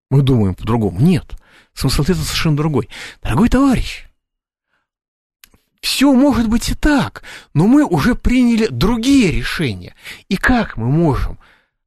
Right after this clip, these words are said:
как бы, а, изменить те решения, которые нами уже приняты?" Потому что в рамках алгоритмического мышления решение принимается один раз, а потом оно, если, если это продвинутая платформа,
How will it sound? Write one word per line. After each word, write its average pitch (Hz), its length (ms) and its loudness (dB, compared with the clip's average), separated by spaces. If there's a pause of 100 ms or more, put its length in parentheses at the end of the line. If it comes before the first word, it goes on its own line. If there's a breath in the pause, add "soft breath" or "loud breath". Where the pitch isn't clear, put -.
как 104 200 -4
бы, 98 360 0
а, 101 240 -2
изменить 143 540 2
те 120 180 -2
решения, 196 420 0
которые 101 320 -6
нами 180 200 0
уже 117 180 -2
приняты?" 113 400 -4 (520 loud breath)
Потому - 100 0
что - 100 0
в 135 40 2
рамках 143 300 -2
алгоритмического 131 640 -4
мышления 320 560 -2 (880)
решение 311 380 2
принимается 214 500 0
один 233 220 0
раз, 180 360 -2 (380 loud breath)
а 208 160 -2
потом 330 580 -2 (120)
оно, 151 580 0 (360)
если, 139 400 -2
если 123 340 -4
это 104 120 -8
продвинутая 120 540 0
платформа, 285 540 -2